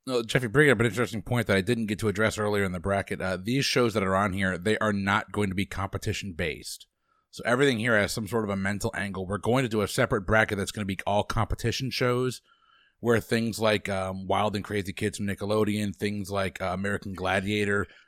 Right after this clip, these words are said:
they'll be on that bracket. That'll be coming out a little bit later. This is all gonna be things that are based on at least some mental acuity. So,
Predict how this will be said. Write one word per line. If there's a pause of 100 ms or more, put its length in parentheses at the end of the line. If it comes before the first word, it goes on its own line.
(180)
they'll
be
on
that
bracket.
That'll
be
coming
out
a
little
bit
later. (580)
This
is
all
gonna
be
things
that
are
based
on
at
least
some
mental
acuity. (640)
So,